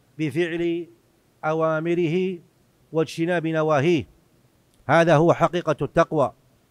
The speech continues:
أن يتخذ وقاية من عذاب الله بفعل أوامره واجتناب نواهيه. وقيل في معنى التقوى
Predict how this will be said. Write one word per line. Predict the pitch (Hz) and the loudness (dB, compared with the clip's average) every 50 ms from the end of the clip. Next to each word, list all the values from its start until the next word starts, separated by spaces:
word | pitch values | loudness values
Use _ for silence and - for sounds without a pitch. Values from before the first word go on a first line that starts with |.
| _ _ _ _ _ _ _ - | _ _ _ _ _ _ _ -2
أن | 147 | -2
يتخذ | 156 156 156 - - 180 170 - 165 165 160 165 | 0 0 0 -2 0 -2 -2 0 0 -2 0 0
وقاية | 160 160 160 160 - 170 180 185 185 196 190 180 - 208 214 214 208 196 - _ | 0 -2 -4 -2 2 2 4 4 4 2 0 0 -2 -4 -4 -4 -8 -14 -16 _
من | - 156 160 | -8 -6 -4
عذاب | 147 160 160 151 156 151 139 | -2 -2 0 2 2 2 0
الله | 143 139 139 156 175 196 202 180 - _ _ _ _ _ _ _ _ _ _ _ | 0 -2 0 2 2 2 2 -2 -6 _ _ _ _ _ _ _ _ _ _ _
بفعل | 160 160 120 131 180 185 160 180 175 175 185 | -2 -2 0 0 0 0 0 -2 -2 -2 -2
أوامره | - 175 165 165 165 165 160 156 160 170 170 175 170 147 160 180 175 180 175 160 _ _ _ _ _ _ _ _ - | -2 -2 -2 -2 -2 -4 -4 -4 -4 -2 -2 -2 -2 -2 -2 -2 -2 -4 -6 -8 _ _ _ _ _ _ _ _ -4
واجتناب | 156 170 - - - 165 165 165 165 165 160 156 160 160 160 165 170 160 _ _ _ _ _ _ _ | -4 -4 -4 -4 -4 -2 0 0 0 0 0 0 0 -2 -2 -2 -4 -8 _ _ _ _ _ _ _
نواهيه. | 131 143 147 147 147 131 131 156 151 127 90 _ _ _ _ _ _ _ _ _ _ _ _ _ _ _ _ _ _ _ _ _ _ _ _ _ _ | -2 0 2 2 2 0 0 -2 -4 -6 -8 _ _ _ _ _ _ _ _ _ _ _ _ _ _ _ _ _ _ _ _ _ _ _ _ _ _
وقيل | - 151 147 131 180 190 190 190 190 175 | -2 -2 -2 2 2 2 4 6 4 4
في | 175 185 185 175 | 4 2 0 2
معنى | 175 175 170 175 170 | 0 0 0 0 -2
التقوى | 147 - - 180 175 - 175 170 175 170 170 170 170 170 156 | -2 2 2 2 2 2 2 2 4 6 6 4 2 0 -4